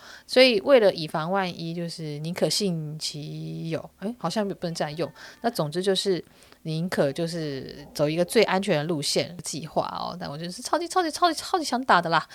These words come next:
对，那你就发现说，诶，我的人生好像就很多选择就必须要把，呃，兔兔纳进来，就他必须，他，我以前的选择可能是我想做什么就做什么，但是现在呢，你就必须考虑到他的状况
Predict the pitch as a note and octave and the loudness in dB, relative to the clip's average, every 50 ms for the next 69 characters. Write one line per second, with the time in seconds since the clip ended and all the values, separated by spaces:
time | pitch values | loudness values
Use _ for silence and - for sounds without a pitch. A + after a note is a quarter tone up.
0 | - - - - - - G3 F#3 F3+ D#3 - - - - - - C4 C4+ A3+ G#3 | -16 -14 -14 -12 0 4 4 4 4 2 -6 -14 -18 -4 2 6 6 6 8 8
1 | B3+ B3+ B3 - - - A#3+ A3+ A3+ B3+ A3 G#3+ - A3 G#3+ - G#4 G#4 G#4 - | 6 4 4 2 -4 2 4 4 6 6 4 4 4 4 4 6 4 2 2 0
2 | - - - - G3+ G3+ G#3 G3+ G3 F#3+ F#3+ G3+ G#3 C4 B3+ C4+ A#3+ F#3+ E3 E3 | -8 -12 0 4 6 8 10 10 8 8 6 4 4 2 2 2 4 2 2 2
3 | - A3+ A3 G#3+ - A#3 G#3+ G3+ F#3 E3+ E3 D#3 D3+ - - E3+ D#3+ E3+ G#3 B3 | 2 -2 -2 -2 0 2 2 4 4 2 0 -2 -4 -6 -6 -4 0 4 4 4
4 | A#3+ - F#3+ E3 C#3+ D3 - D3+ D3 D3+ - G3+ F#3+ F#3 - G3 F#3+ - - F#3 | 4 4 0 0 0 -2 -4 -4 -4 -2 0 0 0 0 0 -2 -6 -4 -4 -6
5 | F3 E3+ F3 E3+ D#3+ D#3 - D3+ C3 C3 B2+ - - - - - - - _ - | -2 0 2 2 2 2 0 0 0 0 -2 -6 -10 -18 -18 -20 -20 -14 _ -2
6 | E3 D#3 D3+ D3+ - - F#3+ F#3 - G3 E3+ D#3 D3 C#3 C3+ C3 C3 B2+ D#3+ F#3 | 0 0 0 0 0 0 0 0 0 0 0 -2 -2 -4 -6 -6 -8 -4 -2 -2
7 | D#3+ D3 - - E3 C3+ - - - - F3+ - F#3 E3+ - G3 F#3 F3 - G3 | -2 -2 -2 -6 -8 -8 -10 -12 -12 -12 -10 -8 -8 -6 -4 -4 -4 -2 -2 -2
8 | - - - E3+ D#3+ D#3 - - - - - _ - - - - _ - _ _ | -4 -4 -4 -4 -6 -6 -8 -10 -14 -20 -20 _ -14 -14 -14 -14 _ -20 _ _
9 | - - G3 F3 F3 - - - F#3+ - - F3+ F3 F#3 F3+ - - D#3+ D#3 E3 | -4 2 4 4 4 4 2 -4 -4 -2 -2 0 2 0 0 0 0 -2 -2 -2
10 | E3 - D3 E3 F3+ F#3+ E3+ E3+ - D3+ C#3+ - F#3 E3 - D3 D3+ - E3+ E3 | -2 -2 -2 -2 0 0 0 0 -2 -4 -4 -4 -4 -4 -4 -6 -8 -8 -6 -4
11 | - D#3 D#3 - - - - F3 F#3 F3+ G#3 - - B3 A#3 C4+ B3+ A#3 G#3+ G3 | -4 -4 -6 -6 -10 -6 -4 -4 -4 -2 -2 0 0 2 2 2 2 2 2 0
12 | E3+ D#3+ E3+ F3 G3 F#3 F#3 F#3 - - D#3 D3+ D3+ - D#3+ E3 - F3+ E3+ D#3 | -2 -2 -6 -6 -6 -4 -6 -6 -8 -8 -8 -8 -4 -4 -4 -2 -2 -4 -4 -4
13 | - - G3 - - - - - - | -2 -2 -2 -2 -2 -4 -4 -4 -4